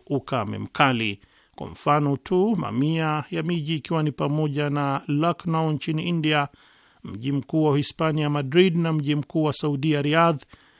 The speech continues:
imepatwa na mabadiliko ya hali ya hewa katika kipindi cha miaka ishirini iliyopita na kuhama kutoka ukame uliokithiri hadi unyevu mwingi au kinyume chake.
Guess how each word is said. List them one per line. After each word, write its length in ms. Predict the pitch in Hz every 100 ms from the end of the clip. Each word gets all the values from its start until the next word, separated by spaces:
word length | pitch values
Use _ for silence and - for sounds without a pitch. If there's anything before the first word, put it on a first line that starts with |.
| -
imepatwa 600 | 117 95 104 143 151 156
na 100 | 147
mabadiliko 680 | 147 143 143 147 170 - 165
ya 80 | 160
hali 280 | 170 170
ya 60 | 160
hewa 320 | - 185 170
katika 340 | 160 160 151 160
kipindi 460 | 160 127 170 160
cha 140 | 143 165
miaka 380 | 156 151 - 131
ishirini 440 | - 160 139 123
iliyopita 680 | 117 120 - 208 - 120 101 _ - - - _
na 160 | - 92
kuhama 680 | - 131 - 208 226 185 160
kutoka 560 | 165 156 - 170 -
ukame 460 | 151 135 147 131 131
uliokithiri 960 | 120 151 170 - - - 220 202 - _ _ - _
hadi 440 | - - 240 185
unyevu 440 | 175 160 170 160 175
mwingi 500 | 196 240 190 151 151
au 180 | 151 143
kinyume 360 | - 110 104 95
chake. 560 | - 123 - 113 101